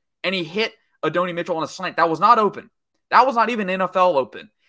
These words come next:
He had to throw him open. He had to throw it to his inside hip, throw him open, and make sure it was the only place where his guy can get the ball and not the defender. Smart play. That is an N F L throw right there. An N F L throw. Throwing guys open, something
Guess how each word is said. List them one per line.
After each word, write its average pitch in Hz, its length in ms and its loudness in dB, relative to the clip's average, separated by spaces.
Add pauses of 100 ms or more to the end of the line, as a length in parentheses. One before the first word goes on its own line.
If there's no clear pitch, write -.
(120)
He 240 120 -6
had 277 200 -4
to 254 120 -2
throw 214 340 -2
him 190 220 -2
open. 165 320 0
He 120 120 -14
had 165 100 -8
to 160 60 -12
throw 180 220 -4
it 165 140 -8
to 147 100 -8
his 135 100 -12
inside 214 460 -2
hip, 180 240 0 (340)
throw 190 160 -2
him 190 100 -2
open, 180 320 -2
and 147 100 -8
make 160 180 -4
sure 151 280 -4 (240)
it 151 80 -6
was 151 200 -6
the 135 220 -16
only 185 320 -6
place 180 440 -4 (240)
where 135 240 -6
his 165 280 -6
guy 151 240 2
can 135 180 -16
get 139 120 -12
the - 80 -12
ball 120 340 -8 (120)
and 131 120 -14
not 123 220 -6
the 113 60 -16
defender. 107 420 -20 (180)
Smart 180 560 -4
play. 156 300 -2 (180)
That 220 140 0
is 226 120 -6
an 165 140 -8 (120)
N 175 160 -4
F 180 140 -4
L 170 140 0
throw 170 380 -2
right 123 240 -4
there. 101 140 -14 (320)
An 135 200 -10
N 180 160 -6
F 190 140 -4
L 175 140 0
throw. 120 240 -10 (120)
Throwing 175 300 -4
guys 175 260 0
open, 151 260 -8
something 156 400 -10